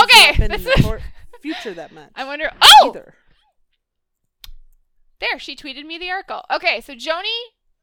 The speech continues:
Speaker 1: Koneval, I'm sorry if I, uh,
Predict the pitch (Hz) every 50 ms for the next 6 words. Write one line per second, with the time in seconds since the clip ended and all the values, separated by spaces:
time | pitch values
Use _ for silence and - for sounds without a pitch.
0 | _ _ _ _ _ _ _ _ - 262 262 269 277 285 277 277 277 277 269 247
1 | 247 262 247 - 262 254 - - - - 226 220 226 226 233 240 247 254 247 247
2 | 247 247 254 254 - - _ - 208 208 208 208 196